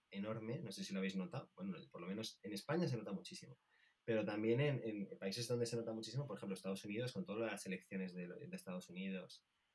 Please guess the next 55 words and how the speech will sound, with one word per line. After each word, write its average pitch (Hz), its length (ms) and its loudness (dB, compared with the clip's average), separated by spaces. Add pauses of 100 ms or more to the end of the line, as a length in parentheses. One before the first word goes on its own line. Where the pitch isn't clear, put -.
(120)
etcétera, - 500 -2 (520)
eh, 87 680 -2 (160)
es - 80 -12
una 139 120 4
brutalidad, 85 520 -2
¿no? 113 100 -2
Lo 156 120 2
que - 60 -8
se - 140 -4
ve 92 120 0
en 92 40 0
el 87 120 -4
mundo 98 220 0
de, 101 260 0
parece 101 340 -2
que 90 500 -2 (300)
o 101 140 -2
estás 117 240 2
en 147 60 6
un 120 80 6
lado 135 120 10
o - 40 8
estás 131 200 2
en 113 80 4
otro 165 320 4
y 110 120 -4
no 110 80 2
hay 120 60 6
un 120 120 4
término 110 320 2
medio 123 240 4
y 110 60 2
no, 107 220 0
nadie 110 200 0
está 117 160 0
de 101 80 4
acuerdo 131 400 4
y 117 60 2
no 101 100 -2
puedes - 140 -8
estar 101 160 -4
de 98 80 2
acuerdo 98 320 -2
con 98 100 0
una 98 120 2
persona 98 340 0
en 98 100 4
algo, 127 340 4 (180)
porque 101 160 -2
eso, 135 180 6
eh, 117 100 8
automáticamente 113 600 4
te 113 100 0
convierte 110 800 2
en, 90 260 -4